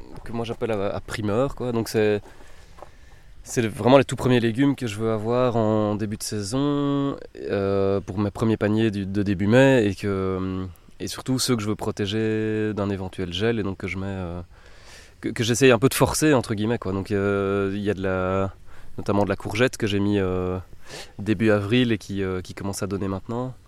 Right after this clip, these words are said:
euh, et qui entre-temps a pris, euh, un coup de gel, euh, tout début avril, hein. Quand il a fait, il a fait moins cinq dans la serre, en fait. J'avais mis quatre couches de voile, euh, par-dessus pour la protéger, elle a quand même, euh, eu du mal. Donc, euh,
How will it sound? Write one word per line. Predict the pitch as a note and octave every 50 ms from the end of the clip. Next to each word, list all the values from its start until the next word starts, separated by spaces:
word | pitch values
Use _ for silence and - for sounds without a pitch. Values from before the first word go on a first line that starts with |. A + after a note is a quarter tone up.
| - - - - - - - - - - - -
euh, | F2+ F2+ F2 F2 F2 F2 F2 F2+ F2+ F2+ F2+ F2+
et | F2 G#2
qui | - -
entre-temps | G2+ F#2 - - G#2 - A#2+ A#2 A#2
a | G#2+
pris, | - - - A2 G2+ G2
euh, | F#2 F2 F2+ F2+ F2 F2+ F2+ F2
un | F2+ F#2+
coup | F#2+ - G2
de | F2
gel, | F#2 G#2+ G#2+ G2+ G2
euh, | F#2+ F2+ F2+ F2 F2 F2+ F2+ F2+ F2 -
tout | - C#3+
début | B2 A2+ G2+ F#2+
avril, | F2+ F2 A2+ C#3 C3+
hein. | C3+ C#3 C#3 - - - - - - - - - - - - - - - - -
Quand | - F2+ -
il | F2+
a | F#2+ -
fait, | - G2 F#2+ F#2+
il | G2+
a | G2+
fait | - A2
moins | G#2 A2 A#2+ B2
cinq | - - B2 A#2+
dans | A2+ G#2 G2
la | F#2
serre, | F2+ - A2 A2+ A#2+ B2
en |
fait. | B2+ C#3 - - - - -
J'avais | - G2+ G#2 G2
mis | G#2+ A2 -
quatre | - D3 B2+ -
couches | - C#3 C3 A#2
de | A2 A2+
voile, | G#2+ F#2+ G#2 A#2 B2 B2+ A2+ G#2
euh, | G2 G2 G2 F#2+
par-dessus | F#2 - G2 G2+ G2 F#2+ - - B2+ A#2+
pour | A#2 G2+
la | F#2+
protéger, | - - - - F#2+ G#2+ B2 B2
elle | G#2 F2+
a | E2+
quand | - - A2+
même, | A#2 A#2+ A#2 A2
euh, | G2+ G2 F#2+ F#2 F#2 F#2 F#2 F#2 - - - - - - - - - - - - - - -
eu | G2 F2+
du | F2+ F#2
mal. | G2 A2+ A#2+ A#2
Donc, | G#2+ G2 F#2 -
euh, | F2+ F2 F2 F2 F2+ F2 F2+ F2+ F2+